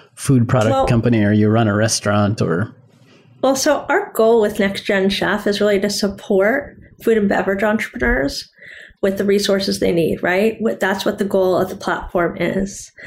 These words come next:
Speaker 2: And with the podcast, it's really to enable people to have access to the information so they can make more informed choices.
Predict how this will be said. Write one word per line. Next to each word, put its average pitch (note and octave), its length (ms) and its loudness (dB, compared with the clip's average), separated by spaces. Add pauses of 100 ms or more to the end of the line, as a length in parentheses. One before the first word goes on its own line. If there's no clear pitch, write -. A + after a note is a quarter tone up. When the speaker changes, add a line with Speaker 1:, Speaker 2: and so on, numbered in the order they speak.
(260)
Speaker 2:
And G3+ 160 0
with G3+ 220 -2
the G3 200 0 (140)
podcast, G3 800 -4
it's - 160 -4
really G3+ 220 2
to G3 280 0
enable G3 400 2
people G3+ 340 0
to G3 80 0
have F3+ 320 -2 (400)
access F#3+ 340 -4
to G#3 80 0
the F#3+ 80 4
information A3+ 540 0
so A3 120 -2
they G#3 120 2
can G#3 140 -2
make G3+ 180 2
more F#3+ 200 2
informed G3 400 0
choices. - 640 -2